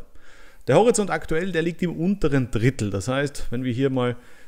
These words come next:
in etwa die Bildmitte raussuchen, die dürfte ungefähr hier liegen. Ja, dann seht ihr, okay, im unteren Drittel liegt auf jeden Fall hier oder in der unteren Hälfte unser Horizont. Das mal sehr wichtig ist, denn den sehen wir jetzt auch gleich hier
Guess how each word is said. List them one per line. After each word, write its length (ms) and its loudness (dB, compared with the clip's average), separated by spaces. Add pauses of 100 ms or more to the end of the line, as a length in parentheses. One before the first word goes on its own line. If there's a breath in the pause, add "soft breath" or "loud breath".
(180 loud breath)
in 140 -2
etwa 440 4
die 180 -4
Bildmitte 720 0
raussuchen, 680 2
die 180 -4
dürfte 380 -4
ungefähr 640 -2 (640)
hier 240 0
liegen. 360 0
Ja, 360 0
dann 100 2
seht 240 2
ihr, 100 -2
okay, 240 0
im 240 -2
unteren 360 -2
Drittel 300 -4
liegt 200 -4
auf 180 -4
jeden 240 -2
Fall 240 -4
hier 240 -2 (500 loud breath)
oder 120 2
in 60 -2
der 140 -4
unteren 340 -4
Hälfte 500 0 (160)
unser 360 -2
Horizont. 560 4 (380 loud breath)
Das 220 0
mal 160 4
sehr 240 2
wichtig 380 8
ist, 380 0
denn 240 -2
den 180 -4
sehen 420 -4
wir 200 0
jetzt 200 -8
auch 320 -4
gleich 320 -2
hier 340 0